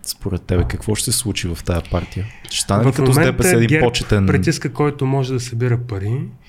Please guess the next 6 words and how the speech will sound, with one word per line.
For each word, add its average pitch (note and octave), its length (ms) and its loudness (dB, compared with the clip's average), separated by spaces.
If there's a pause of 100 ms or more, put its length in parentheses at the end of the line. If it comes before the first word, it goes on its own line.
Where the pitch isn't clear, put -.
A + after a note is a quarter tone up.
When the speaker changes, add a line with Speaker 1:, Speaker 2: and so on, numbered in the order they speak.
Speaker 1:
Уха. - 200 -8
Speaker 2:
Плъховете C#3 460 2
скачат B2 460 -4
от - 160 -18
кораба. F#2+ 360 -6 (260)
Speaker 1:
Да. E2+ 220 -8